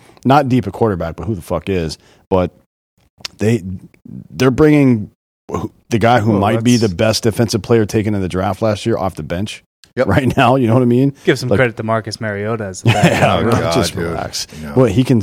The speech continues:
Speaker 1: he can fucking suck Gardner Minshew off later. We'll get to that
Speaker 3: Yeah,
Speaker 1: bullshit.
Speaker 3: we will.
Speaker 1: But yeah, I mean, five and a half, I'll take that. I, I think Philly fucking dominates here. I mean, eh, they just have too many weapons to throw at,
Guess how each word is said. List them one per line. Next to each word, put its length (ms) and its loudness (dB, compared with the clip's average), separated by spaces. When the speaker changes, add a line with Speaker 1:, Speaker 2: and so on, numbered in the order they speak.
Speaker 1:
he 140 2
can 180 2
fucking 300 -2
suck 240 -4
Gardner 260 -2
Minshew 380 -6
off 180 -6
later. 220 -8
We'll 160 -6
get 160 -10
to 80 -14
that 160 -6
Speaker 3:
Yeah, 680 2
Speaker 1:
bullshit. 140 0
Speaker 3:
we 60 0
will. 320 -2
Speaker 1:
But 220 4
yeah, 220 6
I 60 0
mean, 280 2
five 300 2
and 80 4
a 40 4
half, 300 2
I'll 100 4
take 220 -2
that. 340 0
I, 120 0
I 180 2
think 160 2
Philly 360 0
fucking 400 -4
dominates 500 -4
here. 340 -8
I 80 -8
mean, 300 -6
eh, 160 -8
they 160 -2
just 160 -2
have 180 4
too 140 0
many 160 2
weapons 520 -6
to 80 -6
throw 500 -6
at, 200 -4